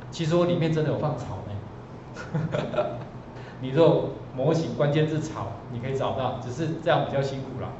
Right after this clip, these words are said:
所以你可以找找看，你要，你们家要什么样的草地，哦，你就选好了，按确定，确定，这样就放进来。接下来就看你们家要放什么咯。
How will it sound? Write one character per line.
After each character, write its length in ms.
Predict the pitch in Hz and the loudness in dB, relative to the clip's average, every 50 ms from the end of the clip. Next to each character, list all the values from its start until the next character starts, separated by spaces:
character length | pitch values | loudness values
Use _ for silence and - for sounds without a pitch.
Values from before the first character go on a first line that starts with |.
| - - - - - - - - - - | -10 -10 -12 -12 -12 -12 -12 -12 -10 -6
所 120 | - 139 | -2 0
以 140 | 147 143 143 | 2 2 2
你 140 | 127 143 139 | 0 0 0
可 80 | 143 | 0
以 100 | 147 143 | 0 2
找 140 | 135 127 139 139 | 2 2 2 2
找 140 | 135 120 | 2 2
看， 200 | - 143 139 123 | 0 0 0 0
你 60 | 127 131 | 0 -2
要， 60 | 147 143 | -2 -2
你 60 | 143 135 | -2 -2
们 140 | 139 143 | -2 0
家 240 | 135 - 160 156 156 | 2 4 6 6 8
要 140 | 165 165 143 | 6 6 6
什 120 | - 127 | 4 2
么 80 | 117 127 | 0 0
样 120 | 143 143 | 0 0
的 80 | 131 120 | -2 -2
草 240 | - 117 107 101 98 104 | -4 -4 -4 -4 -4 -4
地， 140 | 139 139 143 - - - - - - - - - | -6 -6 -6 -6 -8 -10 -12 -12 -12 -14 -10 -4
哦， 160 | 123 120 117 110 | -2 -2 -2 0
你 40 | - 147 | 2 2
就 80 | 160 | 2
选 300 | 156 156 147 127 127 131 123 | 2 2 2 2 0 0 0
好 120 | 113 104 | 0 0
了， 120 | 104 104 - | -2 -2 -2
按 140 | 131 131 127 | -4 -4 -6
确 140 | - 139 135 | -6 -4 -4
定， 300 | 135 135 131 120 - 127 - - | -4 -2 -2 -4 -4 -6 -6 -6
确 80 | 131 127 | -6 -4
定， 180 | 127 131 120 113 - - - - - - - - - - - - - | -4 -4 -4 -4 -6 -8 -10 -12 -12 -12 -12 -12 -12 -12 -12 -12 -6
这 100 | - 135 | -4 -2
样 100 | 131 127 | -2 0
就 120 | 127 123 120 | 0 -2 -2
放 200 | 123 127 120 117 | -2 -4 -4 -4
进 160 | 113 117 110 | -6 -6 -6
来。 80 | 107 110 - - - - - - - - - - - - - - - - - - - - - - - - - | -8 -8 -8 -10 -12 -12 -12 -12 -12 -12 -12 -14 -14 -14 -14 -14 -14 -14 -14 -14 -14 -14 -12 -12 -12 -12 -6
接 160 | - 165 160 | -2 2 4
下 160 | 160 165 170 151 | 6 8 8 8
来 40 | |
就 140 | - - - | 6 4 4
看 120 | 160 156 131 | 2 2 2
你 60 | 117 | 2
们 160 | 117 120 117 | 0 0 0
家 160 | - 139 139 | 0 2 2
要 120 | 139 143 143 | 2 2 2
放 200 | 143 151 - - | 2 0 0 -2
什 100 | - - | -2 -6
么 160 | 104 98 101 101 | -6 -6 -4 -4
咯。 220 | 101 104 104 104 | -4 -4 -4 -6